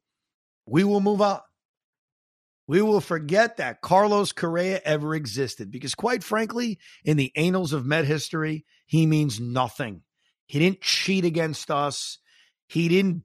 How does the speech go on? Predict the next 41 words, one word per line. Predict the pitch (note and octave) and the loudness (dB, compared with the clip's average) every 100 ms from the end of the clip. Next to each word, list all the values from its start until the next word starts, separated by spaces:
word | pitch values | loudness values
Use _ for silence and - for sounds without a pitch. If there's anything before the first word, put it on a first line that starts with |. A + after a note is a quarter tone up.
| _ | _
beat | - F3 G#3 | -8 -4 0
us | G3+ F3+ - | 2 2 0
in | F#3 | 0
the | F3+ F3+ | 4 4
A | E3 | 4
L | E3+ E3 | 4 2
C | - E3+ E3 | -4 -6 -4
S. | C3+ C#3 C#3+ - - _ _ _ - | -4 -4 -8 -10 -12 _ _ _ -8
We | D#3+ F3 | 0 0
barely | - E3+ F3+ G#3+ G#3+ G#3 | 0 2 4 4 4 0
play | - - - C#3+ D#3 | -4 -12 -2 2 2
him. | D3+ D3 D3 C#3+ _ - | 2 -2 -6 -10 _ -4
The | E3+ | -4
Twins | E3+ - G#3+ A#3+ A3+ A3 | -4 -6 -2 -2 -2 -2
are | G#3+ | 0
irrelevant. | F#3 C#3+ D#3 D3+ A#2 C#3+ C#3+ _ _ - | 0 0 0 0 -2 -2 -4 _ _ -8
They're | D3+ | -2
not | F3+ A3 A3 | 0 0 0
coming | G#3+ A3 G#3+ | -2 0 -2
to | |
Citi | - G3+ G3 | -4 -4 -4
Field | - - F3 F3 | -6 -4 -2 -2
this | E3+ - | -4 -4
year. | E3 D3 | -6 -6
We're | C#3+ E3+ | -8 -2
going | E3 E3+ | -2 0
to | E3+ | 0
there. | C3 B2+ B2+ B2+ - _ _ | 0 0 0 -2 -6 _ _
And | F#3+ E3+ | -8 -6
so | F#3 | -4
Carlos | - F#3+ A3+ A#3+ - | 0 0 2 0 0
Correa | G#3+ G3 E3+ E3+ | -2 2 2 0
can | C#3+ | -4
continue | C3+ C3 G3 A3 G3+ | -6 -4 -2 -2 -2
to | |
be | F3+ F3+ | -4 -6
a | |
pimple | - - B3+ G#3+ G#3 | -6 -6 -6 -2 -2
in | G3 | 2
Yankee | A3+ C4 A3+ F3 | 2 0 -4 -4
history | C#3 - C#3+ C#3 C3+ | -4 -4 -4 -4 -6